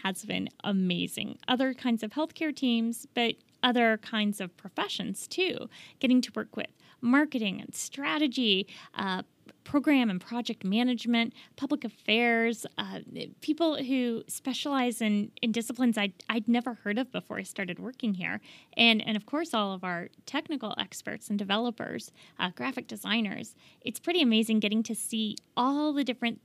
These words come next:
skills that it takes to create something like a mobile app or a podcast or a website. It certainly isn't something that me as a consumer that I ever recognized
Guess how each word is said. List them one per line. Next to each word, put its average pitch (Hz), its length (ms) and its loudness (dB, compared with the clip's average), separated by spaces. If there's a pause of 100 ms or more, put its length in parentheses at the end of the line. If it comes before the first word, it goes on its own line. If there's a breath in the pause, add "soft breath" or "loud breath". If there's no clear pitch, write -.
skills 214 600 0
that 175 160 -2
it - 120 -6
takes - 400 -4
to - 140 -6
create 226 520 -4
something 185 500 -2 (160)
like 240 340 2
a - 80 -4
mobile 180 340 -4
app - 320 -6
or 185 180 -2
a 175 40 -4
podcast - 640 -4
or 202 140 2
a 180 80 0
website. 180 600 -4 (440 loud breath)
It 247 260 8
certainly 294 640 2
isn't 262 320 2
something 233 380 2
that 208 100 -2
me 220 160 4
as 208 100 0
a 202 60 -8
consumer 208 580 0
that 185 180 0
I 190 180 4
ever 185 200 0
recognized 180 920 -6